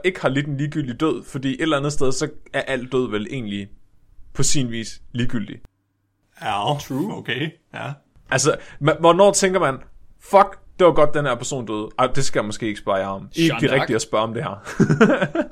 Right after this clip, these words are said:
Speaker 1: Øhm, videnskaben har måske et lidt bedre term for det. Det hedder en, øhm,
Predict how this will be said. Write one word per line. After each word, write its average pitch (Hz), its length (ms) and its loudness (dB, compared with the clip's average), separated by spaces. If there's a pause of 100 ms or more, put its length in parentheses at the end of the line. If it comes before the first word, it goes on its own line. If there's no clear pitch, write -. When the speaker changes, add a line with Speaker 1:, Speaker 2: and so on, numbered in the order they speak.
(1900)
Speaker 1:
Øhm, 147 420 2 (340)
videnskaben 175 500 0
har 175 380 2 (140)
måske 151 400 0
et 160 120 4
lidt 190 180 2
bedre 180 220 6
term 135 280 2
for 113 140 0
det. 123 160 -2 (220)
Det 156 160 2
hedder 143 400 4
en, 127 360 -2
øhm, 117 640 -2